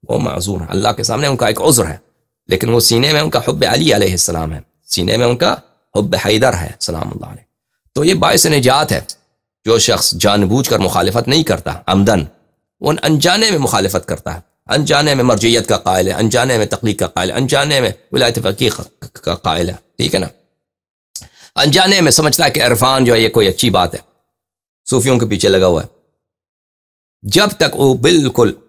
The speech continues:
उसको पता ना हो कि ये कुफ्र है या ऐसा अकीदा रखे कि उसको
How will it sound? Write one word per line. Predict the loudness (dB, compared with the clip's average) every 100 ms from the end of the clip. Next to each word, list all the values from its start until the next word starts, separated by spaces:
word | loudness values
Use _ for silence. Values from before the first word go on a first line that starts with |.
| _ _ -20 -20 -6
उसको | -4 -2 -2
पता | 0 0
ना | 2
हो | 0 0
कि | 0
ये | -2
कुफ्र | 0 0 0
है | -2 -2
या | 0 2 2
ऐसा | 2 0
अकीदा | 0 2 2
रखे | 2 -2 -2
कि | 0
उसको | 0 0 0